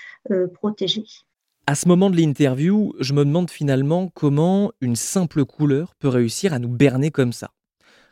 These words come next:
Speaker 2: Comment des publicitaires arrivent, juste avec du vert, à nous suggérer tout un univers naturel. Parce que oui, là je fais le malin évidemment avec ce podcast, mais franchement, avant de vraiment faire des travaux de déconstruction pour y aller le feu au lac,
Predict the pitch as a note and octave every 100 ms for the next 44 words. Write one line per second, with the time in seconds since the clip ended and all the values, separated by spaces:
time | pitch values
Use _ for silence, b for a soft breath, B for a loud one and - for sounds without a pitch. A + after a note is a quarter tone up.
0 | - D#3+ C3+ C#3 E3+ B2 A2+ C3 A#2+ -
1 | A#2 D#3 D3+ A#2 A#2+ F#3 F#3+ - - B2
2 | G#3 C4 E3 C3+ B2+ A#2+ G#2+ A#2+ F#3 -
3 | _ _ _ - D3+ C#3+ D#3 B2+ C3 C3
4 | F3+ - _ - B3+ C4+ E3 D3+ C#3+ A#2+
5 | C3+ C#3+ A#2+ - A#2 - _ _ _ _
6 | _ b b b b A#2+ - E3+ E3+ -
7 | _ - A#2+ - C3 A#2 C3 D#3+ B2+ A2+
8 | A#2 C3 C3+ B2 G2+ - A2 B2+ - A3
9 | A#2+ B2 A#2+ G#3 A#3+ - _ _ _ _
10 | B2 A#2+ C#3 B2 A2+ C#3 F3 F#3 F3 D3
11 | C3+ B2 A2+ - C3 C#3+ B2 A#2+ A2+ A#2+
12 | - C3+ A#2+ E3 D#3 A#2+ A#2 A2+ - A#2+
13 | G#2+ D#3+ -